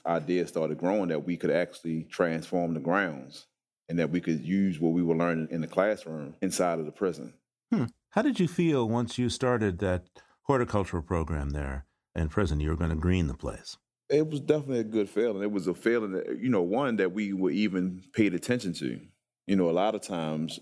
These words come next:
Speaker 1: I've written letters to different organizations and they went unanswered or they were simply returned. So for us to actually have somebody start to pay attention to us,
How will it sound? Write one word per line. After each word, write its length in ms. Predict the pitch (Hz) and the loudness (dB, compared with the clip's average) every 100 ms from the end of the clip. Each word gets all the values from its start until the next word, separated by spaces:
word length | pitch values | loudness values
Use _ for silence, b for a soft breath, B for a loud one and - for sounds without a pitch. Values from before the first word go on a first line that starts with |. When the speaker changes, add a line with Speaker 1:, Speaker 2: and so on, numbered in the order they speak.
| - | 0
Speaker 1:
I've 260 | 95 80 | 0 2
written 300 | 95 67 82 | 0 0 -2
letters 480 | 85 82 82 82 - _ b b b b b - | -2 0 0 -2 -6 _ b b b b b -8
to 100 | - | -2
different 340 | 87 98 92 90 | 2 2 4 2
organizations 800 | 87 90 85 90 87 87 85 | 2 0 0 0 0 -2 -2
and 500 | 80 82 82 82 78 - | 0 0 2 0 -4 0
they 120 | 95 | 2
went 200 | 90 90 | 2 2
unanswered 760 | 78 82 78 87 87 87 87 - | 0 0 2 0 2 0 0 -4
or 140 | - 90 | 0 2
they 140 | 90 | 2
were 100 | 82 | 0
simply 340 | 87 98 87 90 | -2 -2 -2 -4
returned. 600 | 85 - 87 85 82 80 _ b b b | -2 0 2 0 -6 -14 _ b b b
So 440 | - 92 90 87 - - | 0 2 2 -2 -6 -2
for 180 | 98 90 | 2 2
us 120 | 104 | 2
to 140 | - - | -2 2
actually 420 | 101 98 95 90 | 0 0 -4 0
have 300 | 92 90 85 | 2 2 0
somebody 420 | 98 87 85 82 | -2 0 0 0
start 240 | 80 85 - | -2 -2 -2
to 60 | |
pay 180 | - 82 | -2 -2
attention 400 | 78 110 113 101 | 0 0 0 0
to 260 | 85 78 73 | 0 0 0
us, 260 | 76 - | -4 -10